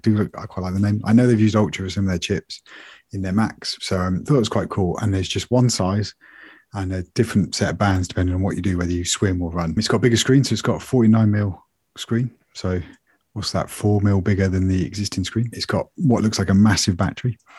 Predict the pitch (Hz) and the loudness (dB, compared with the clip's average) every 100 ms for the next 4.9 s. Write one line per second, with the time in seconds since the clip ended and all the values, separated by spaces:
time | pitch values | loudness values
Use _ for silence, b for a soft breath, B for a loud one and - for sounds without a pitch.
0 | B B 101 101 110 - - _ _ - | B B -4 -2 -2 -4 -14 _ _ -8
1 | - 131 - 135 135 127 151 156 - 113 | -2 -2 0 2 4 6 4 4 0 2
2 | 117 - 131 117 113 - 117 - - - | 2 2 4 4 4 2 2 2 -4 -14
3 | - - 101 90 b b b - 92 - | -8 -2 -2 -4 b b b -10 -4 0
4 | 120 107 101 95 95 76 - - 87 | 0 2 2 2 0 -4 -8 -8 -8